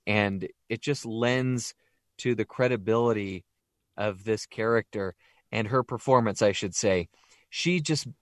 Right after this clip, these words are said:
begs Lars to be a part of their lives and to connect with them, which is really interesting. And I'm gonna, I'm gonna come back to that, uh,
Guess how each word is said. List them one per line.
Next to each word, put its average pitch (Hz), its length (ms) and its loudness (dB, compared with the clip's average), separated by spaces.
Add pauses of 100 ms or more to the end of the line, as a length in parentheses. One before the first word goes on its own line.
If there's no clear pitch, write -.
begs 151 480 4
Lars 131 600 0
to 131 120 -6
be 131 200 -4
a 139 80 0
part 147 400 -2
of 127 100 -8
their 120 160 -2
lives 117 540 0
and 113 160 -6
to 120 100 -10
connect 120 560 -6
with 117 180 -8
them, 101 320 -4 (540)
which 180 220 2
is 175 160 0
really 226 200 6
interesting. 180 360 -2
And 139 100 2
I'm 151 80 2
gonna, 175 220 -2
I'm 139 80 -2
gonna 160 160 2
come 165 240 0
back 143 300 4
to 135 160 -2
that, 113 340 2 (240)
uh, 101 260 -2